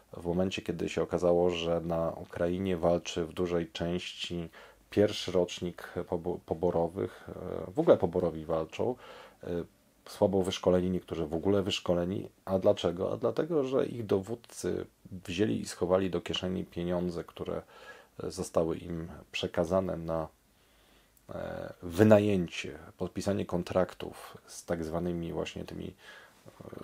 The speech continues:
żołnierzami, którzy ileś lat już, e, służyli, mają ileś tam szkoleń za sobą, e, czyli doświadczonymi,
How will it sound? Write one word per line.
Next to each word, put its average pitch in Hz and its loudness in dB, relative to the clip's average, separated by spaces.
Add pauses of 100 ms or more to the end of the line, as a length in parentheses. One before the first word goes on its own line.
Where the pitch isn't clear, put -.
(100)
żołnierzami, 90 2
którzy 85 -4
ileś 82 -2
lat 82 0
już, - -12 (120)
e, 82 -10
służyli, 98 -4
mają 85 -4
ileś 87 -8
tam 80 -6 (120)
szkoleń 110 0
za 98 0
sobą, 90 -4 (540)
e, - -6
czyli 202 2
doświadczonymi, 95 6